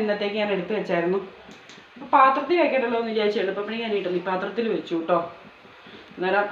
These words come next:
അതാണിത്. നല്ല മയമൊക്കെ കിട്ടി കേട്ടോ. ഇത് ഇഡ്ഡലിയല്ല, വട്ടയപ്പം ഇങ്ങനെ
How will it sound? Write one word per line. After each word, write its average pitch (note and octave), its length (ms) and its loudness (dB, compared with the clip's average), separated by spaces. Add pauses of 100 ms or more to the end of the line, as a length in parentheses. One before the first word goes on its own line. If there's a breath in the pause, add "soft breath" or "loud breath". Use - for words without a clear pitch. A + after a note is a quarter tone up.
അതാണിത്. F3+ 460 2 (2500 loud breath)
നല്ല B3+ 120 0 (120)
മയമൊക്കെ D4 480 4
കിട്ടി G#3+ 220 -2
കേട്ടോ. - 220 4 (720)
ഇത് G#3 80 -8 (100)
ഇഡ്ഡലിയല്ല, A3 420 0 (640)
വട്ടയപ്പം G#3+ 540 0
ഇങ്ങനെ G#3 200 0